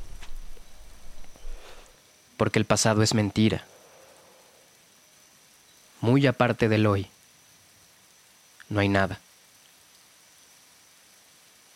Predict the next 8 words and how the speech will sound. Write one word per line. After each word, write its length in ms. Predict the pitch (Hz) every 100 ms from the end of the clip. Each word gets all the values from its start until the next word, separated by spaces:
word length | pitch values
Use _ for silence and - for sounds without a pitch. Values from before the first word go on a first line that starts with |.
| _ _ _ _ _ _ _ _ _ _
Estamos 500 | - 117 131 135 131
aquí, 340 | 113 104 98 107 - _ _ _ _ _ _ _ - _ _ _ _ _ _ _
guardados 760 | 117 117 107 117 123 123 113 110
y 60 |
libres, 560 | 107 107 104 - - - _ _ _ _ _ _ _ _ _ _
lastimados 720 | 107 101 110 110 120 120 110
y 20 | -
juntos, 560 | 107 104 - - -